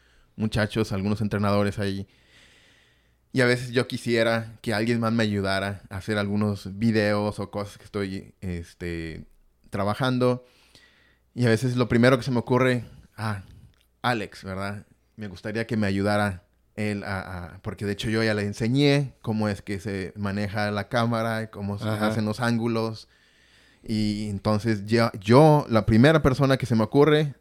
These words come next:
Speaker 1: es él, porque lo conozco. Y si alguien quisiera trabajar conmigo, yo no lo conozco, pues nunca le voy a hablar.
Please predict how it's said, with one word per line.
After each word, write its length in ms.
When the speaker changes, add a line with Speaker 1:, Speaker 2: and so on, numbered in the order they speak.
Speaker 1:
es 200
él, 260
porque 240
lo 100
conozco. 480
Y 140
si 160
alguien 300
quisiera 760
trabajar 560
conmigo, 720
yo 120
no 100
lo 100
conozco, 400
pues 140
nunca 200
le 120
voy 140
a 40
hablar. 320